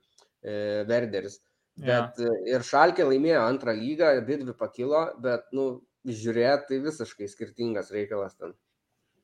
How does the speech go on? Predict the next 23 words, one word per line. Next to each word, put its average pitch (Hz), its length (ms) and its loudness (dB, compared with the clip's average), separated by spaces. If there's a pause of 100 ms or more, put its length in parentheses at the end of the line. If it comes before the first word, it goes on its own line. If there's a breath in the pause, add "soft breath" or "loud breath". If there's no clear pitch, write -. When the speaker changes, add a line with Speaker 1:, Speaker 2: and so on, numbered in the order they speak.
Speaker 2:
Nu, 190 120 -2 (560 loud breath)
ne 127 200 -2
visi 127 300 -2
turi 143 220 8
Ole 143 280 10
prie 143 220 4
vairo, 139 340 6
žinai. 120 360 -8 (260)
Speaker 1:
<laughs> - 160 -16
Speaker 2:
Kaip 120 760 -6
pasakyt. 131 520 -6 (200)
Speaker 1:
Vat, 131 360 4
Ole 135 320 8
galbūt 127 400 4
anksčiau 135 400 4
atvykęs, 117 540 0
tai 120 100 0
būtų 123 320 -2
gal 117 180 6
ir 107 140 -4
nunešęs, 117 680 2
e, 104 260 -2
titulą 165 480 2